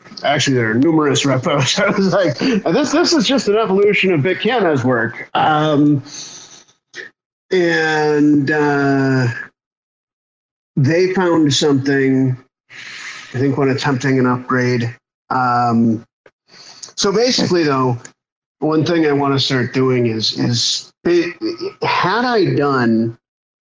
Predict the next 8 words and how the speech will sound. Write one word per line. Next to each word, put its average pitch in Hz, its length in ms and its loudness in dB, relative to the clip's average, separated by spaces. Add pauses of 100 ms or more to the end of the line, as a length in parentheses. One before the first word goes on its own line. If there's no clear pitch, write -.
(160)
a 143 80 -2
review 143 480 2
of 233 140 2
the 160 100 0
code, 147 460 0
not 233 320 0 (480)
from 165 160 2
the, 156 140 2